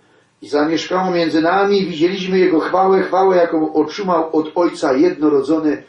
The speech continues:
pełen łaski i prawdy”. To samo można powiedzieć o Matce Bożej, jaką otrzymała Matka Boża, drugorzędna, to zwłaszcza mówiłem, pełna łaski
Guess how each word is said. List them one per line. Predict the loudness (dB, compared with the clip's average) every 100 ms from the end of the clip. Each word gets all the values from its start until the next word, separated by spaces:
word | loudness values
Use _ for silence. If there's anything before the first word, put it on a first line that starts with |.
| _ _ _
pełen | -6 -6 -6 -8
łaski | -8 -8 -12 -14 -12 -12 _ _ -20
i |
prawdy”. | -20 -18 -20 -20 -20 _ _ _ _ _ _ _ _ -14
To | -4
samo | 0 2
można | 2 2 0
powiedzieć | -4 0 0 0 -6 -10 -20 _ _ _ _ _ _ _
o | -4
Matce | -2 -4 -4 -4
Bożej, | -2 -2 -4 -6 -10 _ _ _ -4
jaką | -2 0 0 0
otrzymała | -2 -2 -2 0 0 0
Matka | -4 -4 -4 -4
Boża, | -2 -4 -4 -6 -12 _ _ _
drugorzędna, | -10 -2 0 2 2 2 2 -2 -4 -4 -6 -6 -14 _ _ _ _ _ _ _ _ _ _ _ _ _ _ _
to | -14
zwłaszcza | -10 -8 -8
mówiłem, | -8 -4 0 0 -4 _ _ -20 -2
pełna | -2 0 -2 0
łaski | 0 -2 -4 -16 -16 -16